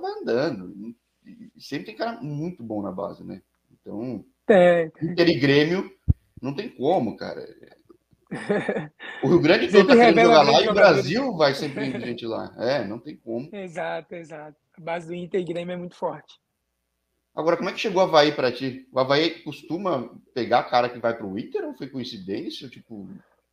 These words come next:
Speaker 2: Olha, foi coincidência, na real, hein? Eu saí, quando eu saí do Inter em dois mil e doze, eu fiquei,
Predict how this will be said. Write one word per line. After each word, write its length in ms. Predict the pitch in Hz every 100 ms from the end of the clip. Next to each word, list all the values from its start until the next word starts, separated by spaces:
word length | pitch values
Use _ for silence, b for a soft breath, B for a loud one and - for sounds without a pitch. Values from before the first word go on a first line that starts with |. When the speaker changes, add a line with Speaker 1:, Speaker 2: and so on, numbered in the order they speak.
| _ -
Speaker 2:
Olha, 380 | 311 359 294 214
foi 200 | 269 269
coincidência, 720 | 311 302 370 330 320 330 277
na 140 | 233
real, 400 | 214 202 190 180
hein? 180 | 202 233 _ _
Eu 160 | - 196
saí, 640 | - 208 196 214 233 208 -
quando 240 | - 208
eu 80 | 254
saí 260 | - 220 208
do 80 |
Inter 100 | 214 196
em 40 |
dois 160 | 202 196
mil 160 | 190
e 40 | 165
doze, 420 | 185 240 294 214
eu 60 |
fiquei, 720 | 208 214 - 220 262 370 370